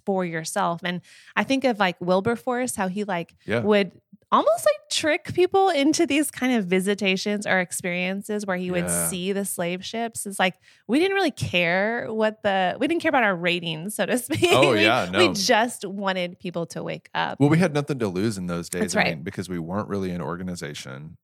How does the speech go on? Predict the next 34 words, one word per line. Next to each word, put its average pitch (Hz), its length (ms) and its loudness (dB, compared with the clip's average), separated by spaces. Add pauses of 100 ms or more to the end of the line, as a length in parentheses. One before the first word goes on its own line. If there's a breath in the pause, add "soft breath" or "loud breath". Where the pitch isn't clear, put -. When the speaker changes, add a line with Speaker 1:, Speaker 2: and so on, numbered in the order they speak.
Speaker 2:
um, 69 480 -12 (140)
you - 80 -6
know, 87 120 -4
Speaker 1:
Yeah. 69 60 -6
Speaker 2:
officially, 90 460 -10
which - 160 -14
we'll 85 80 -12
talk 82 140 -10
about 78 180 -8
that 71 140 -8
here 80 80 -12
in 73 60 -12
a 71 60 -14
second. 87 380 -8
But, 76 120 -10
like, 80 260 -12 (260 soft breath)
it 117 120 2
really 131 260 4
was 104 320 0
just - 280 -6 (100)
the 98 140 -8
need 98 520 -6
to 90 220 -4
wake 85 280 -10
people 85 360 -10
up. - 180 -6
And 196 180 -4
do 175 60 -4
you - 60 -2
Speaker 1:
Mm-hmm. 120 80 -2
Speaker 2:
remember 143 140 -2
the 98 140 -8
letter 78 340 -8
writing 104 540 -4